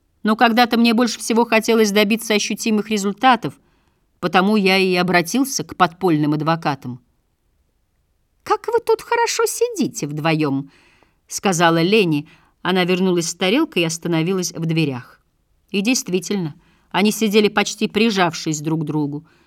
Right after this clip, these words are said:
При малейшем повороте их головы могли столкнуться, а так как коммерсант при своем малом росте еще весь сгорбился — Ка был вынужден наклониться к нему совсем близко, чтобы слышать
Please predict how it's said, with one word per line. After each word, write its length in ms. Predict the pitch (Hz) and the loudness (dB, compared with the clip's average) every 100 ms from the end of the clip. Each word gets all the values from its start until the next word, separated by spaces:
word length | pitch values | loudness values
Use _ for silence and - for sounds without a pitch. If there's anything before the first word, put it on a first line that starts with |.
| _ | _
При 120 | 202 | 2
малейшем 460 | 208 220 240 - 220 | 4 6 4 2 0
повороте 560 | 226 214 220 226 226 214 | 2 4 4 2 0 -2
их 120 | 202 | 2
головы 360 | 208 208 202 | 2 4 2
могли 280 | 202 202 208 | 2 2 0
столкнуться, 840 | 202 - 208 208 208 185 160 - | -2 2 2 2 0 -2 -2 -4
а 40 | 160 | -6
так 220 | 180 180 | -6 -6
как 180 | 175 - | -8 -4
коммерсант 680 | 196 202 196 - 170 156 - | -2 0 -2 0 0 -2 -6
при 120 | 165 | -8
своем 380 | 165 170 175 170 | -4 -2 0 0
малом 360 | 175 165 165 170 | 0 0 0 0
росте 380 | 160 165 - | -2 -6 -8
еще 280 | 170 165 175 | -8 -4 -2
весь 260 | 165 160 160 | -2 -2 -4
сгорбился — 840 | 160 202 320 196 156 139 - 147 - _ _ _ _ _ | -4 2 2 2 -2 -4 -8 -12 -18 _ _ _ _ _
Ка 180 | 311 302 | 0 2
был 220 | 320 320 | 4 4
вынужден 480 | 330 302 240 285 285 | 6 4 4 4 4
наклониться 560 | 294 294 285 285 - | 4 4 4 4 0
к 60 | - | 2
нему 200 | 269 269 | 4 4
совсем 520 | 269 269 262 285 254 | 2 0 0 0 2
близко, 380 | 277 349 - 190 | 4 2 0 -6
чтобы 320 | - 233 220 | -4 -2 -2
слышать 680 | 254 277 262 202 - 160 - | -2 0 0 0 -4 -10 -12